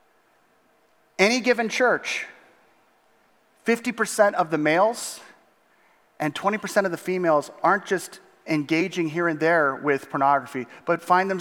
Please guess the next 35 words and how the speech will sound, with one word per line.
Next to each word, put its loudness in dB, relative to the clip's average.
would 2
honestly 2
admit -4
that -6
they're -2
addicted -8
to -6
it. -10
And 0
so -6
the 2
reality 6
is 0
that -2
this -2
is -6
something 0
that, 2
that 0
this -6
is -8
a 0
thing. -2
A-, 0
and, 0
and 2
again, 4
when, -2
whenever 2
you're 0
tempted -2
with -2
whatever 4
it 0
is, 2